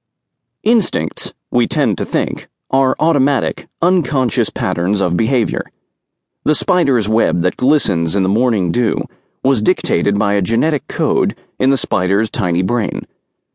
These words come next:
The web may be a lovely sight to our eyes, but its beauty is a mere byproduct of a spider's way of enjoying breakfast. From the standpoint of either the spider or the human observer,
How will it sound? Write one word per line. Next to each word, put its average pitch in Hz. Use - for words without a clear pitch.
The 127
web 117
may 104
be 98
a 92
lovely 98
sight 127
to 98
our 87
eyes, 98
but 131
its 123
beauty 117
is 95
a 120
mere 120
byproduct 90
of 127
a 135
spider's 135
way 90
of 104
enjoying 101
breakfast. -
From 147
the 143
standpoint 127
of 107
either 98
the 87
spider 110
or 147
the 107
human 123
observer, 104